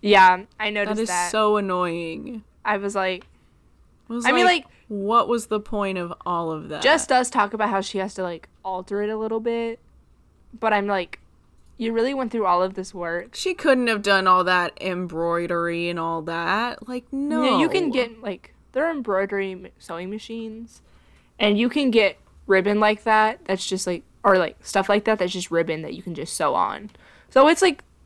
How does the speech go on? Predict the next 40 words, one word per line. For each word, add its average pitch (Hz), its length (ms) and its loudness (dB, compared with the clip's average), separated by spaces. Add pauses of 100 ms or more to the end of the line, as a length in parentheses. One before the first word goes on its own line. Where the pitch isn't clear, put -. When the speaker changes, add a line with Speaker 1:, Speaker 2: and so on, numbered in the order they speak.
(640)
Speaker 1:
she 330 200 4
could 190 280 4
Speaker 2:
It - 20 -12
Speaker 1:
do - 80 -2
Speaker 2:
just - 120 0
Speaker 1:
that. - 220 -2
Speaker 2:
wasn't 185 1300 -6 (2000)
Speaker 1:
No, 262 200 8
no, 190 120 8
I 214 140 10
get 320 160 -8
your 226 140 -4
point. 190 280 -8
I'm 202 180 -6
with 226 120 0
Speaker 2:
I 202 40 -6
Speaker 1:
ya. 175 160 -8
Speaker 2:
just 170 340 -12 (420)
Speaker 1:
The, 269 180 2
like, 302 240 0
dress, 220 580 -2 (480)
like, 226 180 -4
they 214 140 -2
made 196 220 0
it 233 100 -2
out 220 160 0
to - 60 -20
be 208 100 -4
a 190 100 -2
lot 170 260 0
bigger 180 180 -8
of 165 80 -12
a 175 60 -10
deal 170 460 -10
than 175 240 -14
it 160 100 -16
ended 165 260 -4
up 156 120 0
actually - 360 -2
being. - 500 -14